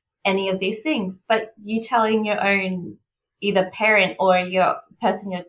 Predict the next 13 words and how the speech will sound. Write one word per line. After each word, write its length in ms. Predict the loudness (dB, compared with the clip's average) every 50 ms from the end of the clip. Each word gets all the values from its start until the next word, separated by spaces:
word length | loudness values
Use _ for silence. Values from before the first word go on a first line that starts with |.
| _ _ _
looking 260 | -12 -12 -10 -8 -4
after 560 | -4 -4 -4 -4 -8 _ -8 -6 -6 -6 -6 -10 _ _ _ _ _ _ _
that 120 | 0 0
you're 120 | 0 0 0
not 220 | 0 0 0 0
able 300 | -4 -6 -4 -4 -4 -4
to, 160 | -4 -8 -12 -12 -12
you're 260 | -8 -4 -2 -2 0
not 220 | 0 -2 -2 -2
supposed 300 | -4 -8 -8 -10 -10 -8
to 80 | -10 -6
have 260 | -4 -2 -4 -4 -4
this, 480 | -6 -6 -6 -6 -8 -10 -12 -12 -14